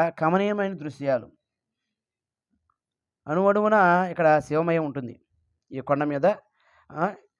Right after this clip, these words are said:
చూద్దాం, ఇంకా మనం ఆ సిద్ధుల కోన చేరుకుందాం. ఇలాగే నేరుగా వెళ్ళి ఇది సిద్ధుల కోన.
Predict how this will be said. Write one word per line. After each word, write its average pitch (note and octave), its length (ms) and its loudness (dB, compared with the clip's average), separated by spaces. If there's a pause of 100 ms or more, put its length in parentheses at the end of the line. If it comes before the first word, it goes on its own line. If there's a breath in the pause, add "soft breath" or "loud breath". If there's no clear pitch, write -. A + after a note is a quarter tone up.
(800)
చూద్దాం, D#3+ 320 4 (180)
ఇంకా D3+ 240 2
మనం C#3+ 240 -2
ఆ C3+ 200 -2
సిద్ధుల D#3 280 -4
కోన C#3 180 0
చేరుకుందాం. C#3 460 -2
ఇలాగే C#3 280 0
నేరుగా C3+ 300 -4
వెళ్ళి E3 300 -2 (1400)
ఇది D3+ 160 -2
సిద్ధుల C3+ 280 -2
కోన. A2 300 -8